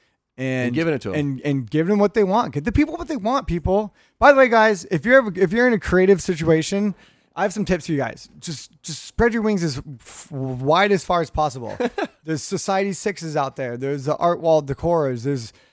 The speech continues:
Speaker 1: there's, there's websites. There's people that you can license your stuff to. So if you're a creative person out there, create, create, create, and then start s-, putting it on Etsy. Put in this, because if you never make a clear, concise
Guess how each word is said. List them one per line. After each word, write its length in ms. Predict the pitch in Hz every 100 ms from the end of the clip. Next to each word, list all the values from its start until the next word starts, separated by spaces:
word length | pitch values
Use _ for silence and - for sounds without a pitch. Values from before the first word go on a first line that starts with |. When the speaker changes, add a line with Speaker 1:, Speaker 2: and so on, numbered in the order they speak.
| _
Speaker 1:
there's, 260 | 156 151 - _
there's 280 | 151 143 131
websites. 560 | 127 175 156 175 143 131
There's 120 | 127
people 280 | - 185 165
that 80 |
you 60 | 147
can 140 | 135 127
license 360 | 151 185 185
your 100 | 135
stuff 220 | 120 165
to. 140 | - 127
So 140 | -
if 100 | 160
you're 100 | 214
a 60 | 202
creative 460 | - 165 202 214
person 280 | - 156 -
out 160 | 131 120
there, 260 | 127 123 117 _ _ _
create, 360 | - 160 190 -
create, 320 | - 214 302
create, 380 | - 165 135 - _ _ _ _ _
and 160 | 156 165
then 160 | 170
start 300 | 135 - 180
s-, 220 | - - -
putting 320 | - 180 196
it 40 |
on 140 | 190 185
Etsy. 420 | 185 - 147 127
Put 120 | 160
in 80 | 190
this, 140 | 175
because 280 | - 143 123
if 60 | 123
you 80 |
never 260 | 143 160 190
make 160 | 202 180
a 100 | 135
clear, 320 | - - 190
concise 600 | 208 208 - 180 175 -